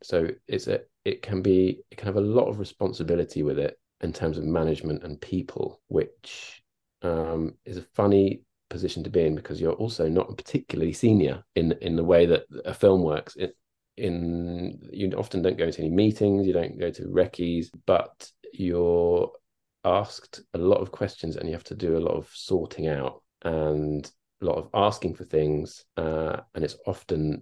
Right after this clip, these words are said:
the last thing that happens, because by the time we get involved, you guys have been working for months, everyone's been on the job for months, and we-, we're, we're very much, until something needs filming, we turn up. Then we, uh,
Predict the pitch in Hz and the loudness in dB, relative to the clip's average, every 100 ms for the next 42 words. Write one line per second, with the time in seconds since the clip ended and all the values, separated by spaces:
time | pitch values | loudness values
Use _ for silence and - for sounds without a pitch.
0 | - 78 78 82 78 78 - - 71 73 | -2 0 2 4 4 2 -4 -4 -2 -2
1 | 76 78 78 71 - - 78 - 85 - | -4 -8 -6 -8 -8 -6 -4 0 0 2
2 | 110 101 104 90 57 71 73 71 - 90 | 4 6 6 4 0 0 0 0 0 0
3 | 87 76 71 78 76 73 - 73 78 76 | 4 2 2 -2 -2 -2 -4 -8 -4 -2
4 | 73 - - 98 104 90 90 85 82 78 | -2 -6 -4 0 2 2 2 0 2 0
5 | 80 80 - 78 78 - 82 80 - 87 | 0 0 -2 -4 -4 -2 -6 -6 -4 -2
6 | 87 82 - 87 98 90 85 87 82 80 | 2 2 -2 -6 -2 0 2 2 2 0
7 | - - - - _ - - 80 82 76 | -4 -14 -16 -18 _ -4 0 0 0 -2
8 | 82 78 - 85 76 73 71 - _ - | -2 -4 -2 0 2 -2 -4 -8 _ -6
9 | 76 71 69 64 - - - 98 85 80 | -4 -4 -4 -6 -8 -18 -14 -2 0 0
10 | 80 78 78 76 73 73 - - _ _ | 0 0 0 0 -2 -4 -8 -16 _ _
11 | 92 73 71 | -8 -6 -4